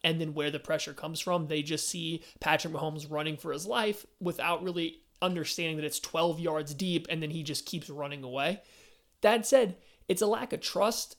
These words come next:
and synergy between the two units. Mahomes is dropping real deep. It seemed last year the tackles were a little bit better at kicking guys deeper than they have been so far this year. He doesn't trust his interior offensive line to hold the pocket when he does step up into it.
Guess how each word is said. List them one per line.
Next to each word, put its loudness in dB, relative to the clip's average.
and 0
synergy 6
between -4
the -2
two -4
units. -2
Mahomes 2
is -4
dropping -2
real -2
deep. -4
It -4
seemed -4
last -2
year 0
the -2
tackles -2
were 0
a -2
little -2
bit 0
better -2
at -4
kicking -4
guys -4
deeper -8
than -4
they -6
have -6
been -8
so -6
far -8
this 2
year. 2
He -2
doesn't 0
trust 0
his -4
interior 0
offensive -2
line -2
to -10
hold -4
the -4
pocket -4
when -4
he -8
does 0
step 0
up 2
into 2
it. 2